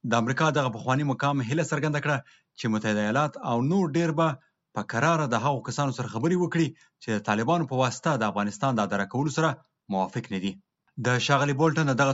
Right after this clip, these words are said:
څرګندونو په غبرګون کې د طالبانو ویاند ذبیح الله مجاهد هغه یو جګړه غوښتونکی شخص وګاڼه او په وینا یې په افغانستان کې د وروستیو دوو لسیزو جګړه د دغه ډول اشخاصو د نظریاتو او مشورو ثمره وه.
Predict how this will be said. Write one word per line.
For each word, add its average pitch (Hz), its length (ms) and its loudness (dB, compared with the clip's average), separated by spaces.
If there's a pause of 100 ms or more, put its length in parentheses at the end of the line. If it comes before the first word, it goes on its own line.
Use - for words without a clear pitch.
څرګندونو 131 460 0
په 131 80 0
غبرګون 120 360 0
کې 135 100 2
د 117 140 -2
طالبانو 117 400 2
ویاند 120 280 0 (220)
ذبیح 110 220 0
الله 104 200 2
مجاهد 127 300 0 (320)
هغه 110 220 2
یو 143 80 0 (100)
جګړه 113 280 2
غوښتونکی 127 520 -4
شخص 170 240 0
وګاڼه 165 320 2 (380)
او 110 120 2
په 151 80 0
وینا 180 280 2
یې 196 180 0
په 160 100 4
افغانستان 139 440 0
کې 160 100 -2
د 139 100 2
وروستیو 151 540 0
دوو 190 180 2
لسیزو 160 340 -2
جګړه 147 260 2 (240)
د 110 120 -2
دغه 147 220 4
ډول 147 160 2
اشخاصو 175 760 0
د 131 140 2
نظریاتو 151 540 2 (520)
او 110 100 0 (360)
مشورو 131 440 0
ثمره 101 340 0
وه. 85 80 -6